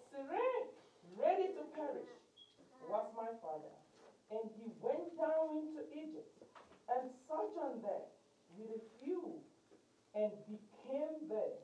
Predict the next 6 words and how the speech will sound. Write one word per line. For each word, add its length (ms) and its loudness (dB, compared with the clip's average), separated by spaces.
a 120 -8
nation, 400 -6
great, 320 -6
mighty, 640 -6
and 120 -6
populous. 680 -14